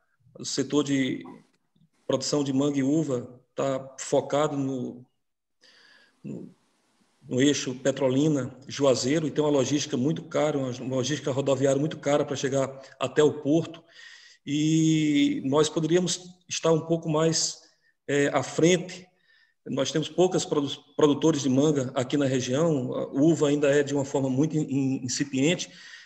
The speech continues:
mas nós temos essa vantagem competitiva de termos condições edafoclimáticas muito semelhantes à Petrolina, mas temos um, uma competi-, competitividade logística muito melhor. Então, gostaria de,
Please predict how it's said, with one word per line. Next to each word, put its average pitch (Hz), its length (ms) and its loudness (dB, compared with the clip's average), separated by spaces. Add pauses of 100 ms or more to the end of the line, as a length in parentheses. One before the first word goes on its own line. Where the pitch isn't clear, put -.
mas 135 180 -4
nós 160 160 0
temos 180 340 -6
essa 147 220 0
vantagem 147 440 4
competitiva 143 440 -2
de 127 80 -4
termos 156 380 0
condições 147 640 0
edafoclimáticas 139 880 0
muito 160 240 -2
semelhantes 156 640 0
à 139 100 -4
Petrolina, 147 600 0
mas 160 240 -2
temos 170 340 0
um, 175 260 -2 (340)
uma 143 140 0
competi-, 165 480 -2 (380)
competitividade 156 760 0
logística 151 640 0
muito 160 300 -2
melhor. 123 400 2 (680)
Então, 165 300 -2
gostaria 170 440 2
de, 160 440 0